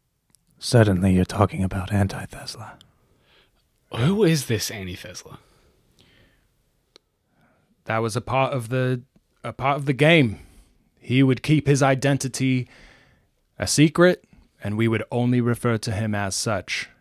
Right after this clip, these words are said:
Speaker 3: He would let his legend come in before him, and he would decimate anyone in his path.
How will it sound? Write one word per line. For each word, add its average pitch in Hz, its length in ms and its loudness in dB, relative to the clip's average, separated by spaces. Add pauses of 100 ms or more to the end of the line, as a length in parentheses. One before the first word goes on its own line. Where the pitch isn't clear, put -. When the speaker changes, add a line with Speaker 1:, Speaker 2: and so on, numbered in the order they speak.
Speaker 3:
He 120 160 -4
would 107 180 -4
let 127 260 2
his 113 300 -4
legend 113 600 -2 (760)
come 113 220 -4
in 110 160 -4
before 113 420 -6
him, 110 400 -6 (320)
and 92 360 -12
he 107 220 -8
would 95 360 -10 (1120)
decimate 110 640 -4
anyone 98 600 -4 (180)
in 92 140 -10
his 90 180 -12
path. 92 360 -8